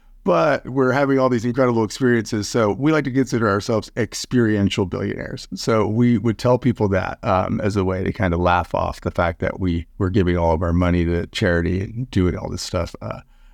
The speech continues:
and, uh, and then this was still a really great lifestyle for us 'cause we were s-,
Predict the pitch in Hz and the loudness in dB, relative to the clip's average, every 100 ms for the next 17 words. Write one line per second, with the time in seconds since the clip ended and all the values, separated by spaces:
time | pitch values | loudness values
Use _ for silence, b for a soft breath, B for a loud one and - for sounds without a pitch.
0 | - 104 98 101 92 87 92 - _ _ | -8 0 2 2 2 0 -4 -10 _ _
1 | - - - - _ - 120 123 113 139 | -20 -20 -20 -20 _ -4 0 2 2 0
2 | 139 143 - - - 143 147 151 123 - | 0 -4 -10 -20 -4 0 0 0 -2 0
3 | 156 147 127 131 117 127 110 101 117 110 | 2 2 2 0 0 0 0 0 -2 0
4 | 113 104 - - 117 107 110 - 113 101 | 2 0 -6 -2 0 2 2 0 0 0
5 | 101 - 104 117 104 95 - | -2 -4 -2 0 2 0 -6